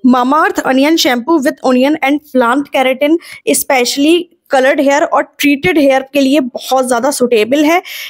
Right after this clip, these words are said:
इसमें कोई भी हार्मफुल केमिकल नहीं है, डर्मेटोलॉजिकली टेस्टेड है। वहीं इसका कंडीशनर जो है, वो ओनियन and कोकोनट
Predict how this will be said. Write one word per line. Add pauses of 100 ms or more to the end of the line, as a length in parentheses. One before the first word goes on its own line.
इसमें
कोई
भी
हार्मफुल
केमिकल
नहीं
है,
डर्मेटोलॉजिकली
टेस्टेड
है।
वहीं
इसका
कंडीशनर
जो
है,
वो (240)
ओनियन
and (140)
कोकोनट